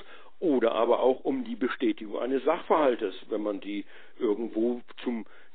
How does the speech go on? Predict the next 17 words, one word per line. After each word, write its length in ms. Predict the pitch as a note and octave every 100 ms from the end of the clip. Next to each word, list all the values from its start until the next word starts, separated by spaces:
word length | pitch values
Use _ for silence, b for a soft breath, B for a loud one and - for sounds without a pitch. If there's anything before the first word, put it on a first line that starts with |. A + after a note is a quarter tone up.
| F#2+
Signieren 720 | A2+ F#2+ G#2+ A2+ A#2 B2+ B2 -
eines 340 | G#2+ F2+ F#2+ -
gescannten 520 | G#2+ A2 F2+ F#2+ A2
Dokumentes 640 | G#2 A#2+ B2 F#3 G3+ D3
oder 240 | D3+ G#2+ E2+
so 100 | F2+
etwas 300 | - G2+ -
einsetzt. 540 | F#2+ D#2+ F2 - - - b b b b b b -
Daneben 640 | A2+ G2 G2 C#3 G3 F3+
haben 280 | D#3 D#3 D3+
wir 220 | D3 D3
auch 120 | C#3+ -
schon 180 | C#3
seit 160 | A2+ G#2
Jahren 560 | G2+ F#2+ G#2+ C3+ D#3+ -
technische 560 | F3+ F3+ - E3 C#3 G2+
Signaturen, 680 | G2+ G#2+ F#2+ A2+ F2 -